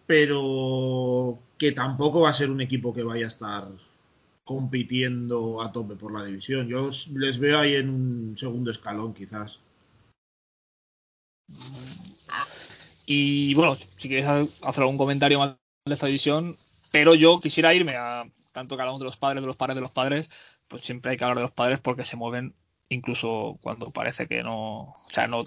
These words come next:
Speaker 2: de la forma que se movieron con, <laughs> con Blake Snell y con, y con Darvish, pero ha añadido a Joe Gos-, Musgrove, que, pues, era el mejor pitcher de, de Pittsburgh. Eh, pues, es un buen pitcher, es decir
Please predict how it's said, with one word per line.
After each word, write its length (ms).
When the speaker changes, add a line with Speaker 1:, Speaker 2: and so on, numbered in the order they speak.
Speaker 2:
de 160
la 80
forma 380
que 60
se 80
movieron 280
con, 460
<laughs> 120
con 200
Blake 280
Snell 240
y 60
con, 680
y 60
con 180
Darvish, 380
pero 140
ha 20
añadido 240
a 40
Joe 80
Gos-, 560
Musgrove, 480
que, 160
pues, 160
era 60
el 40
mejor 220
pitcher 280
de, 240
de 100
Pittsburgh. 460
Eh, 320
pues, 160
es 140
un 80
buen 160
pitcher, 360
es 100
decir 240